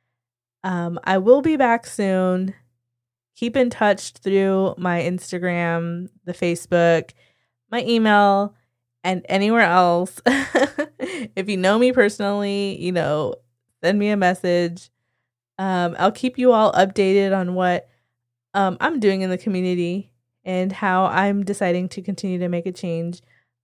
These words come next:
um, for humanity. But I love you all.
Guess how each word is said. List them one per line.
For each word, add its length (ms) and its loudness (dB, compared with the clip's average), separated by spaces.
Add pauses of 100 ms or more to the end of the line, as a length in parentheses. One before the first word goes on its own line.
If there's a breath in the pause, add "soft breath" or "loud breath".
um, 460 -6 (800)
for 80 -8
humanity. 640 -6 (920)
But 460 4 (400)
I 80 0
love 300 2
you 160 0
all. 360 -2